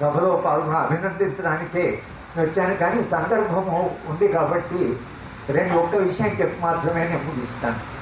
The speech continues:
డెబ్బై ఏళ్ళు వేణు మాట్లాడుకుంటున్నాడు, పాణి మాట్లాడేలా చరిత్ర మొత్తంగా విద్యార్థి ఉద్యమ చరిత్ర గురించి మాట్లాడతారు.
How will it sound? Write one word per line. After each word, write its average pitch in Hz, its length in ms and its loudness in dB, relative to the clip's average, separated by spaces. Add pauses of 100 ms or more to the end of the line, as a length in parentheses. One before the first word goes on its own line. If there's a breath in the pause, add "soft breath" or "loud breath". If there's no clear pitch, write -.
(640)
డెబ్బై 135 220 2
ఏళ్ళు 170 480 2
వేణు 156 320 2
మాట్లాడుకుంటున్నాడు, 160 1000 2
పాణి 156 280 0
మాట్లాడేలా 151 880 2 (120)
చరిత్ర 156 320 0
మొత్తంగా 151 680 0 (220)
విద్యార్థి 160 440 2
ఉద్యమ 156 260 0 (160)
చరిత్ర 143 240 0
గురించి 151 420 -2
మాట్లాడతారు. 143 540 0